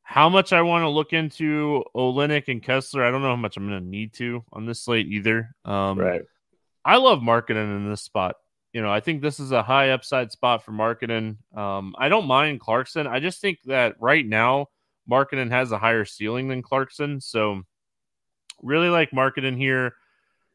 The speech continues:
Speaker 1: If George ends up sitting and Horton Tucker ends up sitting, we've seen Chris Dunn play thirty-three and thirty-four minutes the last two games. Um, so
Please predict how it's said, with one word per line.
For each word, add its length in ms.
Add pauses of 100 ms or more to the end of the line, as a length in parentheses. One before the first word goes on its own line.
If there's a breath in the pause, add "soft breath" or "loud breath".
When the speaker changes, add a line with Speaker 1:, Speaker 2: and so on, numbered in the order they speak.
(160)
Speaker 1:
If 260
George 500
ends 280
up 120
sitting 380
and 100
Horton 320
Tucker 360
ends 180
up 120
sitting, 480
we've 200
seen 240
Chris 240
Dunn 260
play 480
thirty-three 580
and 140
thirty-four 540
minutes 380
the 80
last 360
two 120
games. 720
Um, 380
so 480